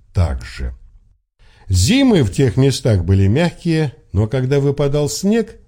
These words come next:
дети могли делать горки, играть в снежки, строить снежные крепости,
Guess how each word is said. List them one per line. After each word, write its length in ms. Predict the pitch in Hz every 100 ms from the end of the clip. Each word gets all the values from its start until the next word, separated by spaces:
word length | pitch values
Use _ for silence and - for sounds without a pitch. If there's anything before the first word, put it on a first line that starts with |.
| -
дети 340 | 107 220 220
могли 480 | 147 143 139 180 196
делать 460 | 127 151 131 110 -
горки, 580 | 101 165 185 - 156 143
играть 280 | 117 196 -
в 60 |
снежки, 680 | - 107 95 - 156 175 - - _ -
строить 500 | - 208 247 190 - -
снежные 540 | - 165 170 110 117
крепости, 840 | 98 139 208 202 170 - 180 165